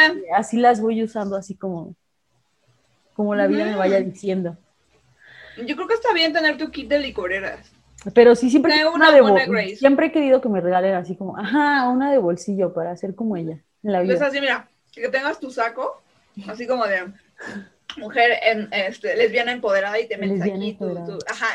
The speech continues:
Speaker 2: y te metes aquí, mira, así, ¡shup! Y de repente sacas, ¡shup! Se abre así, tu aforita,
Speaker 1: Pero,
Speaker 2: ¿no?
Speaker 1: pero además, qué, qué entrañable la relación, o sea, como que, mm, digo, sin hacer esto, porque apenas voy en la cuarta temporada, y tampoco los que
Speaker 2: Güey,
Speaker 1: ya la
Speaker 2: yo voy en la
Speaker 1: terminaron de ver,
Speaker 2: segunda.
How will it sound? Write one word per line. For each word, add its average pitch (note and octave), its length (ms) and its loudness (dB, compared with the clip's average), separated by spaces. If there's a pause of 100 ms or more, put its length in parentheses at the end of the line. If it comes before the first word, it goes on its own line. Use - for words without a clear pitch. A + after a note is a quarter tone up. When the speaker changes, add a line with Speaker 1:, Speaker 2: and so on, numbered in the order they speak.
(120)
Speaker 2:
y A3 60 -12
te A#3 80 -4
metes A3 260 -8
aquí, G3 160 -12
mira, F#3 140 -10
así, G3+ 140 -16
¡shup! - 240 0 (520)
Y A#3+ 80 -16
de A#3+ 100 -2
repente B3+ 280 -2
sacas, A#3 220 -4
¡shup! C5+ 840 0
Se C4 220 -2
abre C4+ 200 6
así, E4+ 240 -8 (1500)
tu C#4+ 80 -2
aforita, A3 460 -2
Speaker 1:
Pero, B3 180 6
Speaker 2:
¿no? A3 120 4
Speaker 1:
pero C#4 160 10
además, C4+ 480 4
qué, B3 280 0
qué C4 100 2
entrañable C4+ 600 -2
la A#3+ 120 -2
relación, F3+ 580 -4
o F#3+ 80 -2
sea, G3 420 -6 (160)
como G#3+ 280 4
que, G#3 240 0
mm, G3+ 260 4
digo, G3 220 2
sin G3 220 0
hacer F#3+ 280 0
esto, A3 240 -2
porque G3 220 -4
apenas G#3 240 2
voy A3+ 100 4
en A3+ 80 2
la G#3 100 -2
cuarta F#3 240 -2
temporada, E3+ 520 -4
y - 100 -16
tampoco F3+ 340 -4
los F#3+ 200 0
que - 60 -6
Speaker 2:
Güey, D#4 100 6
Speaker 1:
ya G3 60 2
la G#3+ 60 6
Speaker 2:
yo D#4 60 2
voy A3+ 120 6
en G#3+ 80 8
la A3+ 100 6
Speaker 1:
terminaron B3 160 8
de G#3+ 180 0
ver, G#3 80 2
Speaker 2:
segunda. F#3 300 -4